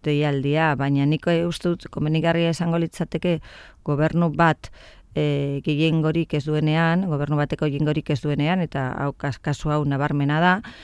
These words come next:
ba, jake-, bueno, zerbait, e, egitea. Gero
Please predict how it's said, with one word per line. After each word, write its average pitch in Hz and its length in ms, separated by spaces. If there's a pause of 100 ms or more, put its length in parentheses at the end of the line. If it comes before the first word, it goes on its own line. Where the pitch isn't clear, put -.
(280)
ba, 139 380
jake-, - 420
bueno, 143 280
zerbait, 151 440
e, 135 320
egitea. 147 640
Gero 139 340